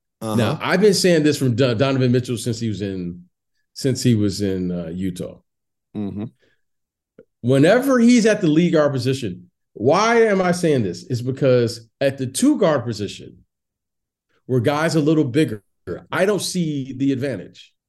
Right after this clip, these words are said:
Speaker 2: He, you can't just ask Donovan Mitchell just to be a catch and shoot guy. You can't get him off the ball. You take away what he does exceptionally well. When I look at their team,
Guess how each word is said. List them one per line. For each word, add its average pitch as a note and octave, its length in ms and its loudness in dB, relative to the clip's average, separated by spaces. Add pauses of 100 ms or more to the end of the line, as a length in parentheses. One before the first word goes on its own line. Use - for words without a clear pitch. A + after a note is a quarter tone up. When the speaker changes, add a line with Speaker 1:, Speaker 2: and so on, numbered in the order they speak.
(1800)
Speaker 2:
He, G#3+ 240 -2
you E3 220 0
can't A#3+ 280 0
just - 320 -2
ask E3 180 0
Donovan D#3 300 0
Mitchell C#3+ 280 -4
just C3 220 -8
to B2+ 60 -8
be A#2 240 -4
a G#2 100 -6
catch - 320 -8
and A2 80 -8
shoot G#2+ 300 -12
guy. - 320 -18 (840)
You D#3 140 -2
can't G#3 320 2
get F3+ 160 4
him F3 180 4
off C#3 240 2
the B2+ 60 -2
ball. G#2 480 -2
You B2+ 80 -2
take C#3+ 240 -4
away C3 340 -2
what A#2 200 -4
he A#2+ 140 -2
does A2 280 -6
exceptionally G2+ 520 -10
well. F2+ 440 -8 (1200)
When D3 200 4
I D#3 140 2
look G#3 260 2
at G#3 120 0
their D3+ 140 0
team, A#2+ 580 -4